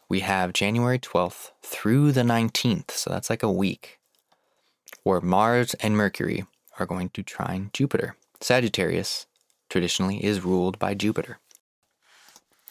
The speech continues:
So again, we hit these transits already, but we're gonna check them out from Sag's place. Ruled by Jupiter, again, we're looking back at December twenty-sixth, when this transit first happened,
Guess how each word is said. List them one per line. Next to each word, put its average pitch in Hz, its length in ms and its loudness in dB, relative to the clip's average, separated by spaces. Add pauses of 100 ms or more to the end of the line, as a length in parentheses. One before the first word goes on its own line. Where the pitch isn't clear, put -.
So 113 340 4
again, 110 260 4
we 107 80 4
hit 110 160 2
these 104 160 2
transits 101 480 2
already, 110 280 4
but 151 160 4
we're 131 100 4
gonna 131 180 4
check 123 240 2
them 113 120 2
out 110 200 0
from 110 340 0
Sag's 98 640 2
place. - 640 -2 (100)
Ruled 127 640 4 (140)
by 123 120 2
Jupiter, 92 600 2
again, 95 440 2
we're 95 120 4
looking 101 380 2
back 98 320 2
at - 80 -4
December 131 400 2
twenty-sixth, - 880 -2 (360)
when 92 180 0
this 92 120 2
transit 90 340 -4
first - 340 -2
happened, - 440 -18